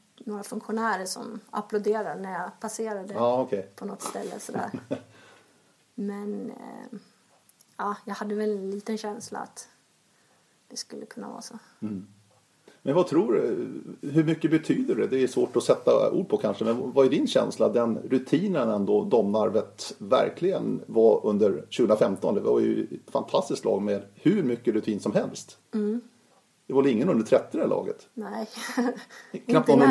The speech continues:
Speaker 1: närheten,
Speaker 2: fyrtio.
Speaker 1: <laughs> jag tänkte.
Speaker 2: <laughs> Nej, men alltså, det,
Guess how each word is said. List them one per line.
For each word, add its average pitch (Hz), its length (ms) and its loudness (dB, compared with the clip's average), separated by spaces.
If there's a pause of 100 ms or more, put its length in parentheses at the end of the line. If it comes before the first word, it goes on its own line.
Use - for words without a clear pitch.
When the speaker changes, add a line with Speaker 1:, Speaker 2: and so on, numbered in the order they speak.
Speaker 1:
närheten, - 180 12
Speaker 2:
fyrtio. 302 340 10
Speaker 1:
<laughs> 294 240 12
jag 311 120 10
tänkte. - 1000 0
Speaker 2:
<laughs> - 20 -12
Nej, 196 200 8
men 190 100 8
alltså, 190 200 8
det, 185 60 12